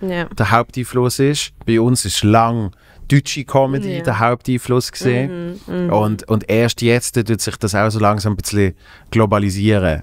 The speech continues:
Speaker 1: Ja.
Speaker 2: Und das ist, fürs Humorverständnis ist das ein Vorteil. Ich denke dann aber auch für, fürs, äh, ich sag jetzt mal, das lokale Business
Speaker 1: Mhm.
Speaker 2: ist es auch wieder ein bisschen ein Nachteil.
Speaker 1: Ja.
Speaker 2: Weil es kann einfach mittlerweile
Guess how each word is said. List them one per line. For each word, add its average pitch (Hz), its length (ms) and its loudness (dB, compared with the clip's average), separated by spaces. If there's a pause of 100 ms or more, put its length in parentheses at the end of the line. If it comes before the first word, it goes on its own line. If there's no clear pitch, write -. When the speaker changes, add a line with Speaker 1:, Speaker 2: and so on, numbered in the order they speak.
Speaker 1:
Ja. 165 280 -8 (100)
Speaker 2:
Und 104 100 -2
das 104 140 0
ist, - 220 -4 (160)
fürs - 320 0
Humorverständnis 113 920 2
ist 95 200 -8
das 87 80 -6
ein 90 60 -2
Vorteil. 135 680 0 (380)
Ich - 100 -6
denke 113 240 0
dann 110 120 0
aber 92 220 0 (180)
auch 104 220 0 (360)
für, 98 600 0
fürs, 95 460 -2
äh, - 460 -12
ich - 100 -8
sag 101 220 -2
jetzt 98 140 -4
mal, 101 100 2
das 90 120 0
lokale 107 560 2
Business 127 800 0
Speaker 1:
Mhm. 175 280 -4
Speaker 2:
ist 120 140 2
es 120 80 2
auch 104 40 -4
wieder 101 140 -4
ein 92 40 -6
bisschen 98 240 -2
ein 101 80 4
Nachteil. 80 540 -2
Speaker 1:
Ja. 196 280 -6 (160)
Speaker 2:
Weil 104 380 0 (280)
es 104 200 -2 (300)
kann 107 220 0
einfach 104 280 -4 (140)
mittlerweile 113 800 2